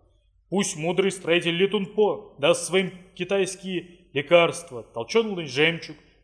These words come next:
сердце летучей мыши, суч-, сушёных морских червей. Великий хан, это всё уже делалось. Мудрый Литунпо уже сидел здесь, испробовал все свои лекарства, но ничто не помогло.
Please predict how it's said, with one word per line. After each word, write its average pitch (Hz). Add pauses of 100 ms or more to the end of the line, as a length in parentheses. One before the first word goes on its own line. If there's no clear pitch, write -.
сердце 175
летучей 190
мыши, 185 (380)
суч-, -
сушёных 208 (600)
морских -
червей. 131 (360)
Великий 165
хан, 180 (360)
это 139
всё 220
уже 185
делалось. 143 (440)
Мудрый 226
Литунпо 214
уже 196
сидел 208
здесь, 143 (280)
испробовал 208
все 214
свои 165
лекарства, 156 (320)
но 143
ничто 185
не 156
помогло. 123